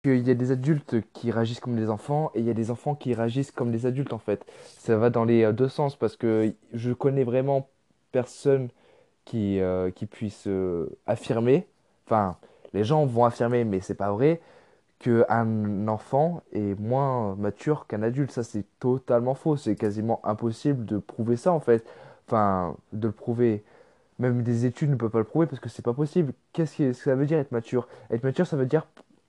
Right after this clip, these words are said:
enfin, pour moi, ma définition, hein, attention, hein, ce n'est pas une vérité générale, ce que j'a-, j'avance là. Mais pour moi, être mature, c'est savoir prendre des décisions, savoir faire la part des choses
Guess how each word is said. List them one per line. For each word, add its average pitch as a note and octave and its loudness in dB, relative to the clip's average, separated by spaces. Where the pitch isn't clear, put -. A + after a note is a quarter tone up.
enfin, G#2+ -2
pour D#3 0
moi, D3+ 4
ma A#2 0
définition, C3+ -2
hein, A#2 2
attention, B2 -2
hein, G#2+ -2
ce - -10
n'est F2+ -4
pas A2 -2
une G2 -2
vérité F#2+ -6
générale, B2+ -4
ce - -20
que G#2+ -6
j'a-, F#2+ -2
j'avance G2+ -6
là. C3+ 2
Mais A#2 4
pour C3 0
moi, C3+ 2
être A2 -4
mature, A2+ -2
c'est B2+ -8
savoir A#2 0
prendre B2+ -4
des A2+ 0
décisions, A2 -4
savoir A#2 0
faire C3 -2
la A#2 0
part A2 -2
des G#2 -2
choses D3 0